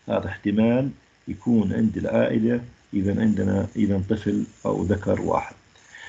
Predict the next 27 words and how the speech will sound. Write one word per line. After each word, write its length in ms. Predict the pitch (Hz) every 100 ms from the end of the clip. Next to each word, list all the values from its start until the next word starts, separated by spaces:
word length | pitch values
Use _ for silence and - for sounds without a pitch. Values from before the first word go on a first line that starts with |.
| - -
هلا 140 | 117
الآن 340 | 123 - 175 135
إذا 160 | 143
كان 360 | 139 - 165 156
في 200 | 135 143
عندنا، 440 | 147 151 131 127
عندنا 240 | 127 123 123
العائلة 460 | 123 135 135 127
ال-، 260 | 135 123 117
آه، 460 | - 127 117 123 123
طفلين 560 | - 117 117 131 113 90 - _
إذا 140 | 101 101
ذكرين 540 | 98 107 110 113 98
يعني، 280 | 87 80 76 73 _ - _ -
إذا 140 | 98
ذكرين، 720 | 95 101 98 104 110 127 180 - _ _
إذا 200 | - 135
بده 340 | 135 147 131 135
أخذ 240 | - 113
الآن 380 | 117 117 113 110
عندنا 500 | 110 98 101 101 104
هاي 140 | 113
واحد، 500 | 117 113 110 101 104 104 - _ _ _ _ _ _ _
هاي 180 | 101 95
طفلين 640 | 95 - - 101 101 107 110 - _ _ _ _
أو 140 | - 95
ذكرين، 580 | 101 98 98 98 101